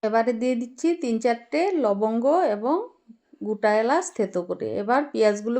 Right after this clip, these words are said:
ভাজা হয়ে গেছে, দিয়ে দিচ্ছি আগের থেকে ম্যারিনেট করা মাংসটা। এবার ভালোভাবে নেড়েচেড়ে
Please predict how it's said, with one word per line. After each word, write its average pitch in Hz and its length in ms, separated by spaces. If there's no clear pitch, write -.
ভাজা 247 240
হয়ে 269 220
গেছে, 269 280
দিয়ে 226 240
দিচ্ছি 226 300
আগের 214 320
থেকে 240 200
ম্যারিনেট 208 560
করা 262 160
মাংসটা। 185 520
এবার 233 260
ভালোভাবে 214 440
নেড়েচেড়ে 208 500